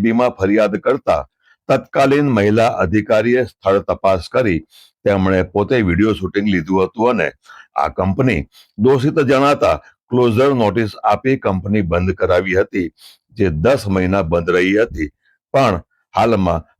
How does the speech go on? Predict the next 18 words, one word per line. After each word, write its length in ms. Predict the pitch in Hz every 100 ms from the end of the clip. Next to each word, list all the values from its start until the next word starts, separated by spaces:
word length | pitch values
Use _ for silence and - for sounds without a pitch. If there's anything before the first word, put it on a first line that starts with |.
| _
ફરી 280 | 110 135 143
જાહેરમાં 640 | 117 107 110 107 107 120 117
પ્રદૂષણ 520 | 101 110 101 110 117 92
ફેલાવવા 480 | 90 90 90 95
કાર્યરત 480 | 101 85 87 85 101 87
બની 280 | 95 90
છે. 220 | 82 87 67 - _ _ _ _ _ _ -
હાલમાં 500 | 104 110 131 147 143
જ 60 |
આ 120 | 123 113
કંપની 440 | 95 95 110 117
દ્વારા 380 | 107 113 120 107
જાહેરમાં 440 | 90 90 92 101 98
નિકાલ 300 | 92 101 101
કરેલ 340 | 98 101 107 110
કેમિકલ 560 | - 85 90 - 90
યુક્ત 240 | 95 104 - 85
ઝેરી 260 | 82 82